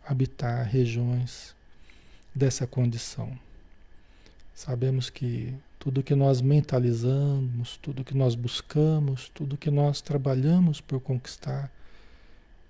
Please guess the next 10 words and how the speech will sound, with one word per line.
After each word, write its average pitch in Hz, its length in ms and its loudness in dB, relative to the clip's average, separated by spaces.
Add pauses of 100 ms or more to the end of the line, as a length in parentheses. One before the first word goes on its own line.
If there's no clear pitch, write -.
(340)
nós 139 200 2
vamos 127 400 2
recebendo 135 680 2
do 123 100 -2
Pai 117 500 -4
Celestial, 120 840 -6 (600)
conforme 131 440 0
a 120 40 2
nossa 117 320 -2
busca, 139 440 -2